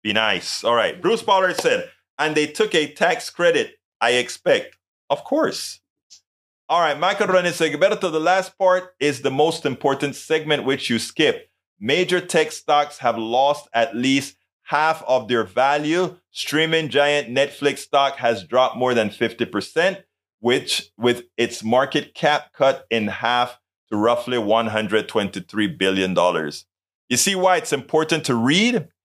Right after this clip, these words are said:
And do you see why I listen to some in here because of the work they do? Michael Rudden, I think, simply scored you on that one, as he usually does, my dear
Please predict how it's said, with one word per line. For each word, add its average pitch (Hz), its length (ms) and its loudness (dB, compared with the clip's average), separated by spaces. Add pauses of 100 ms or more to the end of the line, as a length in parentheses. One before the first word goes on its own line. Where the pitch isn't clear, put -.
(280)
And 135 200 0
do 135 80 2
you 135 140 2
see 180 220 0
why 165 440 2
I 127 480 0 (280)
listen 147 500 0
to 117 360 0 (180)
some 151 640 0
in 120 180 2
here 139 580 0 (240)
because 135 520 0
of 113 140 -2
the 107 100 0
work 117 480 -2
they 104 200 0
do? 170 640 -2 (800)
Michael 127 300 0
Rudden, 135 420 0 (680)
I 110 120 2
think, 131 360 -2 (920)
simply 135 540 0
scored 120 420 -2
you 113 160 2
on 101 140 -2
that 104 240 2
one, 107 440 0 (300)
as 104 220 0
he 113 80 2
usually 101 420 2
does, 95 460 2
my 92 180 0
dear 92 260 0